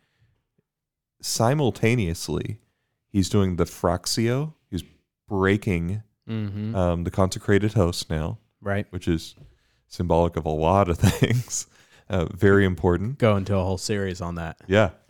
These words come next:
Speaker 1: totally. Six part, eight part series.
Speaker 2: <laughs>
Speaker 1: Um, but I think y'all get it, right?
Speaker 2: Right.
Speaker 1: It's, you know, it's what Jesus tells us to do. Um, it's what he himself does at the Last Supper.
Speaker 2: Mm-hmm.
Speaker 1: It's what he does when he does these Eucharistic,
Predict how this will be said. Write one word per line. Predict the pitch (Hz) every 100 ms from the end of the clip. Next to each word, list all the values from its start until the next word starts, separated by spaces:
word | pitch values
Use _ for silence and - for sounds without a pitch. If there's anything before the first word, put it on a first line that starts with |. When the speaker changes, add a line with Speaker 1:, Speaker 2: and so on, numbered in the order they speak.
| - -
Speaker 1:
totally. | - 104 107 82
Six | - 110
part, | - 117 113 -
eight | 98 -
part | 104 107
series. | - 113 117 120 - -
Speaker 2:
<laughs> | - 262 -
Speaker 1:
Um, | 120 110 104 - - - - -
but | 104 -
I | 110
think | 110 101
y'all | 85
get | 82 78
it, | 78 -
right? | 92
Speaker 2:
Right. | 90 -
Speaker 1:
It's, | 82 - - -
you | -
know, | 87 78 - -
it's | 95
what | 107 98
Jesus | 107 107 104
tells | - 127 123
us | 107
to | - 101
do. | 85 80 92 123 _ 92 90 90 90 -
Um, | 95 85 82 85 _
it's | - 90
what | 92 -
he | 110 107
himself | 98 85 - 110 107
does | 98 92
at | 87
the | 85
Last | 82 82 -
Supper. | 82 76 80 80 92
Speaker 2:
Mm-hmm. | 95 90 92
Speaker 1:
It's | 90
what | 85
he | - 95 95
does | 92 90 87 -
when | 87 82 80 - _ _
he | - -
does | 87 82
these | 80 78
Eucharistic, | 98 - 95 90 - 87 87 -